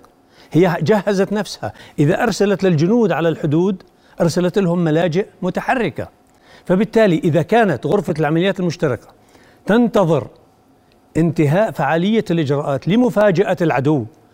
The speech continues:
بعمل، كما قال الأخ مروان، بعمل يعني يوجع، يوجع، ليس المهم الرد، المهم الرد الموجع. لا نريد الآن صواريخ من أجل الصواريخ،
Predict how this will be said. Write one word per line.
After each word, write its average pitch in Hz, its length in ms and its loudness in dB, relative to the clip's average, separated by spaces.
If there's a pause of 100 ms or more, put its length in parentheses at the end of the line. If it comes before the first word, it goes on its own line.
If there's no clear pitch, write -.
(180)
بعمل، 147 420 0
كما 139 240 -2
قال 151 220 0
الأخ - 220 -6
مروان، 131 360 -4 (360)
بعمل 127 460 -2 (880)
يعني 113 360 -8 (120)
يوجع، 160 500 2 (1160)
يوجع، 135 300 -2
ليس 190 260 -2
المهم 180 320 2
الرد، 127 280 -4 (600)
المهم 131 460 -2
الرد 123 380 -4
الموجع. 123 440 -2 (540)
لا 185 100 2
نريد 226 320 2
الآن 185 320 -2
صواريخ 165 400 -2
من 156 100 -2
أجل 160 180 -4
الصواريخ، 143 520 -4